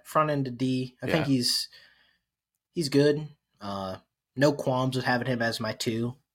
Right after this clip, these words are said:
Speaker 1: and, you know, coming in on the, to catch the ball or just short yardage sometimes. But, you know, he's, I'm, I'm gonna be looking to replace him.
Speaker 2: Yeah.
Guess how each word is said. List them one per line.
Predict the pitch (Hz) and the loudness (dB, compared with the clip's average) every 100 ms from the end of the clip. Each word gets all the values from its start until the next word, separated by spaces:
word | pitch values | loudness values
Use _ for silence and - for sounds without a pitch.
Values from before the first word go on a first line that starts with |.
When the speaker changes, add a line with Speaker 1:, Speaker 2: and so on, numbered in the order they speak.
| _ 95 | _ -6
Speaker 1:
and, | 95 95 | -4 -4
you | 101 | -4
know, | 95 95 | -4 -2
coming | 120 113 110 | -2 -2 -2
in | 107 | 0
on | 98 101 | -2 -2
the, | 98 95 90 - | 0 -2 -2 -6
to | 107 98 95 95 92 - | -4 -2 -4 -8 -12 -2
catch | 123 - | -2 -2
the | 120 | -4
ball | 110 110 110 113 - | -2 2 2 0 -2
or | 101 92 98 - | -4 -4 -6 -8
just | 107 - - | -6 -4 -2
short | - 120 | 0 0
yardage | 107 107 113 110 | 0 0 0 -2
sometimes. | - 113 117 113 113 117 - - | -4 -4 -4 -4 -4 -4 -6 -6
But, | 95 87 - _ _ _ _ _ | -6 -6 -14 _ _ _ _ _
you | 117 | -4
know, | 92 85 - | -2 -4 -4
he's, | 107 101 - - _ _ - | -4 0 0 -2 _ _ -14
I'm, | 110 113 101 - | -10 -8 -8 -12
I'm | - 117 | -10 0
gonna | 131 123 | 2 2
be | 117 | -2
looking | 110 110 107 | -4 -6 -8
to | 98 | -6
replace | 92 - 87 - | -8 -8 -8 -2
him. | 120 | 0
Speaker 2:
Yeah. | 101 | 0